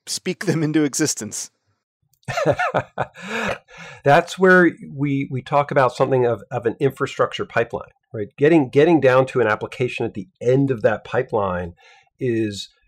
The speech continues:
Speaker 2: the final steps. So what we really focus on is not as much, "How do I build S Q L Server?" There's, there's good ways to do that. It's, "How do I prepare my environment so that when I go to do the S Q L Server work, it just works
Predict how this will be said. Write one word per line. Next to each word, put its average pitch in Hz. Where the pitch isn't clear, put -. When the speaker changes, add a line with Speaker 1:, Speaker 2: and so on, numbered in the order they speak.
Speaker 2:
the 127
final 123
steps. -
So 131
what 117
we 175
really 185
focus 160
on 117
is 113
not 143
as 151
much, 131
"How -
do 139
I 120
build 117
S -
Q 131
L 95
Server?" 135
There's, 104
there's -
good 151
ways 131
to -
do 104
that. 104
It's, 127
"How -
do 190
I 160
prepare -
my 147
environment 107
so 135
that 120
when 117
I 110
go 110
to 98
do 180
the 156
S -
Q 113
L 101
Server 98
work, 90
it 110
just -
works -